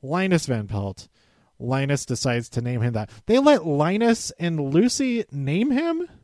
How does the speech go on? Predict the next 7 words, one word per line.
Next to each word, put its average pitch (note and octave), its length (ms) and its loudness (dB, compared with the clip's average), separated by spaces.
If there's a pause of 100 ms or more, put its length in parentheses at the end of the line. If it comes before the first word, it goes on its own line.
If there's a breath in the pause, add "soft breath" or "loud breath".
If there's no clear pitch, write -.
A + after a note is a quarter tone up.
(1120)
That's G3+ 420 0
ridiculous. G2+ 1120 -6 (760)
You G3+ 120 -2
can't, C3 380 -2 (340)
you G#3 140 0
ca-, - 160 -18 (100)
you, A3+ 200 0